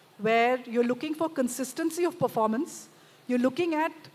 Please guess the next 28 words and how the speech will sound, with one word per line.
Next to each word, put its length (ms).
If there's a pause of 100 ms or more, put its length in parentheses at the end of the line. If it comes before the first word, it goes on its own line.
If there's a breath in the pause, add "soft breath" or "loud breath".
(140)
something 400
called 280
risk-adjusted 800
return. 480
Again, 320
I 100
have 140
described 440
it 100
in 140
great 240
detail 280
in 100
the 80
book, 360 (920 loud breath)
that 220
how 240
much 340
risk 380
per 160
unit 320
of 140
return 360
has 200
the 80
fund 240
manager 340
taken. 360